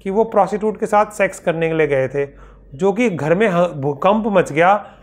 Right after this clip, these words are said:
और लड़की वाले, जो उनके घर वाले भी आ गए, उनके घर वाले भी आ गए। लेकिन लड़का जो था वो मानने के लिए तैयार ही नहीं था कि उसने कुछ गलत भी किया है।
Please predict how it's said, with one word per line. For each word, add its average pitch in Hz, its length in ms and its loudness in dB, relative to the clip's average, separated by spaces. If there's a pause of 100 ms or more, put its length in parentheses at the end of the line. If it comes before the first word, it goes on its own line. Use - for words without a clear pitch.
(120)
और 175 120 4
लड़की 185 300 0
वाले, 214 300 4 (380)
जो 202 320 0
उनके 202 260 0
घर 160 160 2
वाले 180 260 4
भी 196 100 2
आ 185 160 6
गए, 185 100 2
उनके 190 240 2
घर 190 100 6
वाले 185 260 4
भी 185 100 0
आ 170 160 6
गए। 170 220 2 (400)
लेकिन 202 300 0
लड़का 202 300 4
जो 247 120 4
था 208 180 4
वो 220 140 4
मानने 196 320 0
के 202 80 -6
लिए 220 100 0
तैयार 185 400 2
ही 220 60 0
नहीं 208 160 -2
था 180 160 2
कि 185 120 -4
उसने 202 240 -6
कुछ 196 140 -6
गलत 160 220 2
भी 160 160 -6
किया 147 260 0
है। 143 320 -4